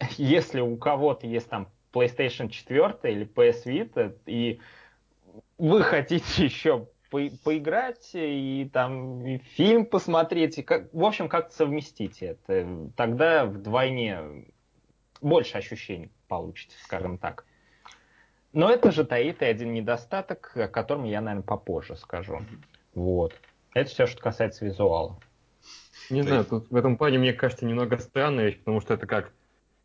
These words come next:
Speaker 3: типа, знаешь, ты как будто рекомендуешь, что вот есть вещь для детей, там, скажем, какой-нибудь, инициация, типа, Gravity Falls. И после этого
Speaker 2: Хм.
Speaker 3: говорите то, что да, к ней понравился двухмерный мир, всё отлично, давайте ещё посмотреть её вместе с Риком и Морти.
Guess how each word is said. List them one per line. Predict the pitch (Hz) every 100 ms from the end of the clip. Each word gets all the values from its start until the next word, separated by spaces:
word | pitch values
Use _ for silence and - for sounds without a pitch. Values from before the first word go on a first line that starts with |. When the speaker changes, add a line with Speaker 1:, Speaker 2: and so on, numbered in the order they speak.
| _
Speaker 3:
типа, | 117 123 110 98 -
знаешь, | 110 156 -
ты | 117
как | 135
будто | 131 127
рекомендуешь, | 123 127 135 127 123
что | -
вот | 120
есть | 123 113 -
вещь | 120 113
для | 117
детей, | 110 110 - 170
там, | 175 104 90
скажем, | - 110 98 92
какой-нибудь, | - 104 92 90 _ _ _ _ _ _
инициация, | 113 107 135 123 - 98 87
типа, | - 95 95 90 85 85 - _ _ - 92
Gravity | 98 95 92 139 123 113 113
Falls. | - 110 90 135
И | 113
после | 135 156
этого | 135
Speaker 2:
Хм. | 107
Speaker 3:
говорите | 120 117 117
то, | 117
что | 131
да, | 113 156 170
к | -
ней | 131
понравился | 139 135 123 127
двухмерный | 120 135 127 127 160
мир, | 180
всё | - 135
отлично, | - 165 175 127 - -
давайте | 131 185 208 156
ещё | - 127
посмотреть | 110 - 127 127 214
её | 139
вместе | 123 156 135
с | -
Риком | 131 117 120
и |
Морти. | 120 120 110 - 87